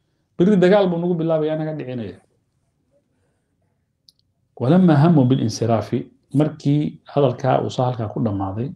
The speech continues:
oo ay rabeen inay dhaqaaqaan, التفت إليهم النبي صلى الله عليه وسلم، nabigaasaa iyagii marka u milicsaday. Marka, وقال، markuu saa ugu soo jeestay, wuxuu yidhi,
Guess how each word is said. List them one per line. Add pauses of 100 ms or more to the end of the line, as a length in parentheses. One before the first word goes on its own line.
(140)
oo
ay
rabeen
inay
dhaqaaqaan, (840)
التفت
إليهم
النبي
صلى
الله
عليه
وسلم،
nabigaasaa (880)
iyagii
marka
u
milicsaday. (1040)
Marka,
وقال، (120)
markuu
saa
ugu
soo
jeestay,
wuxuu
yidhi,